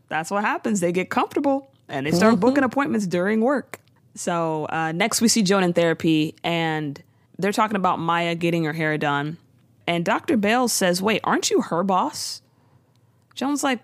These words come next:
Speaker 1: "Well, no one's really the boss of Maya."
Speaker 2: Mm.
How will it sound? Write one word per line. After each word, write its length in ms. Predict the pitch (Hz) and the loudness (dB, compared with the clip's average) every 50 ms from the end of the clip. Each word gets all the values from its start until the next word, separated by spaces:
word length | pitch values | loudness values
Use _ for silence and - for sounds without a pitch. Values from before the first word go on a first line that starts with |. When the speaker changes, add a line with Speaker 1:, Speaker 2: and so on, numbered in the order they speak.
| - | -6
Speaker 1:
"Well, 140 | - 247 269 | -4 -2 0
no 140 | 254 247 269 | 2 2 0
one's 220 | 320 349 294 214 | 0 0 0 0
really 140 | 214 277 285 | 0 0 0
the 80 | 240 185 | 0 0
boss 400 | 151 147 143 185 220 196 - - | 0 0 2 2 2 0 -2 -6
of 80 | 156 | -6
Maya." 440 | 143 135 139 160 170 131 - - - 180 175 - - - _ _ _ _ _ - - - - - - - - - _ _ _ - | -4 -4 -4 -2 -4 -4 -6 -10 -10 -12 -14 -16 -20 -20 _ _ _ _ _ -18 -14 -14 -12 -12 -14 -16 -20 -20 _ _ _ -2
Speaker 2:
Mm. 300 | - 190 190 180 151 160 | 0 0 2 2 0 -2